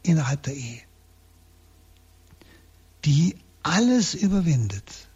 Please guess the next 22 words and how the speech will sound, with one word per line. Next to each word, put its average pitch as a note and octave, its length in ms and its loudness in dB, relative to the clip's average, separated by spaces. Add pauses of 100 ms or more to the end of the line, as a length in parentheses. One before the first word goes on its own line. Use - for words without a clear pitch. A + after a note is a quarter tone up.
(300)
Das - 260 -8
ist C#3 220 -4
menschlich F3 640 0
nicht C#3+ 280 0
möglich. B2 460 -4
Das E3+ 240 0
ist, F#3 240 0 (480)
Gott G3+ 320 2
hat D#3 140 -2
verbunden. G#2+ 540 -4 (800)
Gottes F#3+ 560 0
Wirken B2+ 600 0 (420)
eben D#3 300 2
durch G3+ 180 0
die E3+ 100 -4
Ausgießung E3+ 500 -2
des D3 180 -2
Heiligen D3 340 -2
Geistes C3+ 460 -2
in B2+ 80 0
diesem B2 240 -2
Sakrament C3 600 0